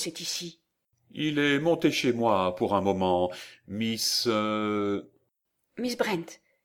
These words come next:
Speaker 1: Et il va redescendre ?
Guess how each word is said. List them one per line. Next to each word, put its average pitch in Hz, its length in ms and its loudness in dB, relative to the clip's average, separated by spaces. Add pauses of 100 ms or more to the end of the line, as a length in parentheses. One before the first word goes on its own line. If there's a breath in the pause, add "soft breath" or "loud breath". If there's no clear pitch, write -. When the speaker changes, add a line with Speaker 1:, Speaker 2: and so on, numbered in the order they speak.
(540)
Speaker 1:
Et 233 380 0 (640)
il 254 120 4
va 269 100 8
redescendre ? 285 560 6